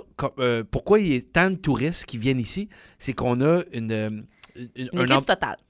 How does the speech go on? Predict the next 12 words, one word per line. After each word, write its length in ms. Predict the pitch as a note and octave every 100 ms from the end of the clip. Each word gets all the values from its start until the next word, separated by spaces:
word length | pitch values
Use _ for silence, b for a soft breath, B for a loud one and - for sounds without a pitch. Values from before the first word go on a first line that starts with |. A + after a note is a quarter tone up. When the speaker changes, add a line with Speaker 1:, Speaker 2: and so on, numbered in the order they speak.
| -
Speaker 1:
Ouais, 100 | C3+
c'est 100 | D3
ça. 120 | C3
Speaker 2:
Une 80 | F#3+
éclipse 580 | G#3+ C#4+ C#4+ - - - _ _ _
solaire 720 | - - G#3 F#3 F#3 A3 C4+ - _ _
totale. 280 | - E3 B2 - - B B B -
Euh, 340 | F3+ F3+ F3+ F3
en 100 | G3
fait, 200 | A3 G#3+
c'est 140 | G3+
que 420 | G3 - G3 F#3+